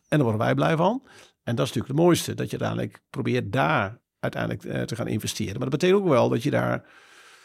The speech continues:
een keuze in moet maken, ook een visie op moet hebben van, "Oké, dat, eh, dat gaan we doen." Want het is niet altijd even makkelijk. Maar dan heb je dus wel mensen nodig die uiteindelijk vanuit een visie, vanuit klantbeleving gaan opereren in plaats van,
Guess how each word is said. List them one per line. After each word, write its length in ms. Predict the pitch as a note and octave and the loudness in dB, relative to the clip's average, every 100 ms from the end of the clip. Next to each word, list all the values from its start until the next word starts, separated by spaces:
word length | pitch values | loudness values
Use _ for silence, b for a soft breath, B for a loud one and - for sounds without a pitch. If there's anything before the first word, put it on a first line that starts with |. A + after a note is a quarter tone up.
| B - | B -8
een 200 | B2+ - | -6 4
keuze 340 | F3+ F#3+ E3+ | 8 8 8
in 60 | D#3 | 6
moet 120 | A#2 | 4
maken, 340 | A2+ A2 B2+ | 2 0 -2
ook 60 | C3 | -2
een 80 | G2+ | 2
visie 400 | E3 F#3+ F3 B2+ | 2 4 2 0
op 80 | |
moet 120 | A#2+ G#2+ | -2 -6
hebben 260 | F#2+ C#3 | -6 -8
van, 280 | - B2+ B2+ | -8 -8 -6
"Oké, 400 | C#3 C3 C3 A#2 | -6 -6 -2 -2
dat, 260 | A2 A2 - | -2 -6 -4
eh, 180 | B2 B2+ | -4 -4
dat 160 | C3+ | -6
gaan 200 | - B2+ | -6 -4
we 60 | B2 | -2
doen." 140 | F#3 | -2
Want 140 | C3 A#2+ | -2 -2
het 80 | |
is 80 | C3 | -2
niet 140 | F#3 E3+ | 0 2
altijd 220 | - G2+ | 0 0
even 160 | A2 A#2 | 0 2
makkelijk. 480 | E3+ F3 - - - | 0 -2 -6 -8 -18
Maar 220 | - B2+ | -6 0
dan 80 | C3 | 2
heb 100 | C#3+ | 2
je 60 | C#3+ | 2
dus 160 | B2 | 2
wel 200 | C#3+ D#3 | 4 4
mensen 440 | C#3 D#3+ G3 F#3 C#3+ | 6 6 4 4 2
nodig 340 | A#2 B2 A#2+ | 2 0 -2
die 140 | D3 C3 | 0 0
uiteindelijk 380 | B2+ C3 B2+ | 2 0 -2
vanuit 200 | D3 C#3 | -2 -2
een 120 | B2+ A2 | -2 0
visie, 460 | F3 F3 D#3 C3+ | 2 2 2 0
vanuit 260 | C3+ B2+ A2 | -2 -4 -4
klantbeleving 840 | D3 D#3 C#3+ C3 C3+ D#3 E3+ C#3+ | 0 0 2 2 4 4 4 2
gaan 140 | B2 - | 0 -4
opereren 520 | A#2+ A#2 A2 A#2 - | -4 -2 -2 -2 -2
in 140 | D3 | -2
plaats 340 | C3 G#2 A#2 - | -2 -2 -4 -2
van, 320 | B2 C3+ | -2 -2